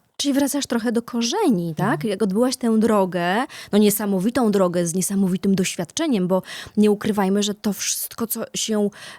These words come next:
Speaker 1: y, wydarzyło, zbudowało ciebie, zbudowało, dało ci niesamowite doświadczenie i no nie każdy ma taką możliwość, ale wracasz do korzeni.
Speaker 2: Tak, wracam do swojej esencji, do tego, kim jestem.
Speaker 1: Mhm.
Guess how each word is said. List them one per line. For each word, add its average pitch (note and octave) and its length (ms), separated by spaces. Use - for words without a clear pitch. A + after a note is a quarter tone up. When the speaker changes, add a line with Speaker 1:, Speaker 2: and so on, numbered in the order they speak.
Speaker 1:
y, F#3+ 120
wydarzyło, G3 760
zbudowało G3 640
ciebie, F3+ 500
zbudowało, F#3+ 600
dało G3+ 180
ci G#3 120
niesamowite B3 600
doświadczenie G#3+ 880
i G3 60
no G3+ 100
nie G3 120
każdy A3+ 300
ma A3+ 120
taką - 260
możliwość, E3+ 720
ale B3 260
wracasz A#3 500
do B3 120
korzeni. G#3 640
Speaker 2:
Tak, F#3+ 160
wracam F#3+ 240
do F#3+ 80
swojej F3+ 240
esencji, E3+ 460
do D#3 80
tego, E3+ 180
kim E3+ 200
jestem. D3+ 400
Speaker 1:
Mhm. G3+ 380